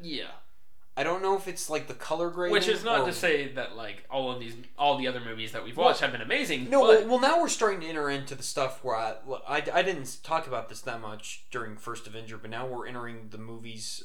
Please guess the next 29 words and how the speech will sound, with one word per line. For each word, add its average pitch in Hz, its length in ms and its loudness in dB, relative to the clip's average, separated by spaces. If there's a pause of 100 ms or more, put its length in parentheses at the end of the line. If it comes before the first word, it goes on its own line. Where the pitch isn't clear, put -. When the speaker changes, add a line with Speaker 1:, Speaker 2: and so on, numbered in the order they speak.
(520)
Speaker 2:
all 123 160 -4
the 123 80 -6
Marvel 117 280 -4
movies 113 280 -8
that 110 120 -2
are 110 80 -4
shot - 440 -2
on 123 200 -2
digital. 208 520 -4
Speaker 1:
Yep. - 200 -4 (640)
Speaker 2:
And 151 140 0
I 139 100 0
think, 165 500 -6 (1080)
at 160 80 -6
least 180 180 -2
for 147 120 -4
me, 139 280 -2
I 120 120 -6
Speaker 1:
Mm-hmm. 123 120 -8
Speaker 2:
notice 131 600 -6 (960)
that 147 460 -2 (140)
and 131 140 -4
Speaker 1:
Mm-hmm. 131 80 -6
Speaker 2:
how 127 220 -2
the 117 120 -8
color 123 300 -6
grading 135 400 -2
is 113 160 -8
not 113 360 -6